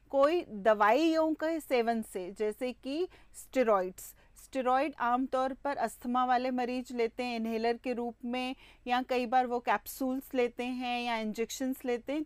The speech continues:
तो भी वो आंखों का प्रेशर बढ़ा सकते हैं। अगर वो स्किन क्रीम लगा रहे हैं स्टेरॉइड की, तो भी वो खतरनाक साबित हो सकती है।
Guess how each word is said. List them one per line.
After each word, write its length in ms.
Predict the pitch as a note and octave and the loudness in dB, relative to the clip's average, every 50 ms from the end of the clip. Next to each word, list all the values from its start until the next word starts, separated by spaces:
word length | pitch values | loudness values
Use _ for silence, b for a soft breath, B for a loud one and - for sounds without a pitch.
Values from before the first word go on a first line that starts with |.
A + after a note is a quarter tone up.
| - - | -2 0
तो 160 | C#4 C4+ C#4 | 2 2 2
भी 200 | C4 B3 D4+ E4 | 2 2 2 2
वो 200 | F#4 F4+ G4 F#4+ | 2 2 2 4
आंखों 320 | F4 D4 C4+ C4 - C#4+ C4 | 4 4 4 2 0 -4 -4
का 120 | C4 C4 | -4 -4
प्रेशर 360 | A#3 - A3 G#3 - - A3 | -4 -6 -8 -8 -8 -8 -8
बढ़ा 300 | G3 F#3+ F#3+ F3 - F3+ | -6 -4 -4 -4 -4 -6
सकते 360 | F#3+ - - - _ _ - G3 | -10 -12 -16 -16 _ _ -18 -16
हैं। 140 | G3 G3 b b b b b b b _ - | -16 -16 b b b b b b b _ -16
अगर 340 | - F3+ B3+ A#3 A#3 C4 C#4 | -8 -6 -2 0 2 0 2
वो 300 | C#4 D4+ D4+ D#4 - - - | 2 2 0 0 0 -2 -6
स्किन 500 | - - - - - D#4 D4+ D4 D#4+ D4+ - _ _ | -12 -14 -14 -6 -2 0 2 2 2 0 -2 _ _
क्रीम 380 | - A#3+ C#4+ C#4+ D4+ D#4+ E4+ E4 | -2 2 4 4 4 4 4 2
लगा 300 | C#4+ C4 A#3 B3 A3+ A3+ | 2 2 4 4 4 4
रहे 140 | A3 A#3+ A#3+ | 4 2 -2
हैं 100 | A#3 A#3 | -2 -4
स्टेरॉइड 560 | - - - - A#3+ A3 A3 G#3+ G#3+ A3 - | -8 -10 -8 -6 -4 -2 -2 -2 -2 -4 -6
की, 180 | - - C#4 C#4+ | -8 -8 -8 -6
तो 200 | - B3+ A3+ A3 | -4 -2 -2 -2
भी 160 | G3 B3 B3+ | -2 -4 -6
वो 120 | B3 B3+ | -6 -6
खतरनाक 540 | B3+ - A#3 - G#3+ G3+ G#3 G#3 G#3 G#3+ - | -6 -6 -6 -4 -4 -4 -6 -8 -10 -8 -6
साबित 360 | - A3 G3+ F#3 F#3+ G#3 - | -4 -4 -2 -2 -6 -8 -8
हो 120 | A3+ G3+ G#3 | -8 -10 -10
सकती 380 | - G#3+ G3 _ _ - A3 | -10 -12 -14 _ _ -8 -6
है। 140 | B3 D#4 | -6 -6